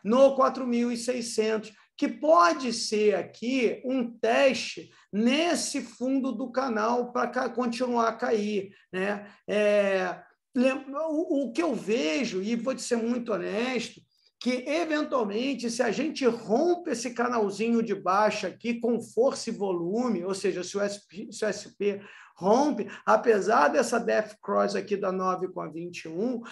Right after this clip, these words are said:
a gente tem aqui uma possibilidade de voltar a testar essa região de quatro mil e setecentos aqui, quatro mil setecentos e noventa, principalmente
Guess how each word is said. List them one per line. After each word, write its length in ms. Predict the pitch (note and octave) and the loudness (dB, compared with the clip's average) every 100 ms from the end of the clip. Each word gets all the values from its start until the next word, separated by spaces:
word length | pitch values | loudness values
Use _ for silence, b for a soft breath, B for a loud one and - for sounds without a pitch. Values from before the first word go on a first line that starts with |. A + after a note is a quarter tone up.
| B | B
a 220 | G#3 A#3 | 2 4
gente 720 | A3+ D3+ A3 D#4+ G4 - C#4+ A#3 | 4 4 4 4 2 -2 -6 -6
tem 420 | - A#3 A3+ G#3+ | -2 0 0 -2
aqui 280 | F#3 - C4 | -6 -6 -4
uma 280 | B3+ A#3 | -2 -4
possibilidade 880 | - A#3 A3+ G3+ A3 A3 G3 G#3 G#3+ | 0 0 0 -6 -4 -2 -2 -4 -4
de 80 | G3+ | -8
voltar 580 | G3+ A3+ G#3+ - F#3+ G3 | 0 0 0 -2 -4 -4
a 20 | |
testar 480 | G3 G#3+ F3+ - F3+ | -4 -6 -6 -6 -6
essa 160 | F3+ G3+ | -6 -8
região 380 | F3+ F3 F#3 | -6 -6 -6
de 80 | F#3 | -8
quatro 280 | F3 F#3 F3 | -6 -6 -6
mil 100 | F3 | -8
e 40 | F3 | -8
setecentos 760 | F#3+ F#3 - F#3 F3 D#3 D#3+ | -8 -10 -12 -12 -10 -12 -10
aqui, 300 | F#3+ F#3+ F3 | -10 -8 -8
quatro 240 | F3 F#3 F3 | -6 -6 -6
mil 100 | F3+ | -8
setecentos 460 | F#3+ - - E3+ | -8 -10 -10 -10
e 60 | F3 | -6
noventa, 520 | G#3 A3+ F3 - - B B B | -4 -4 -4 -6 -10 B B B
principalmente 920 | A#3 D4 - D4 - G#3+ F#3+ C#4+ D4+ | 6 6 6 4 6 6 6 -4 -6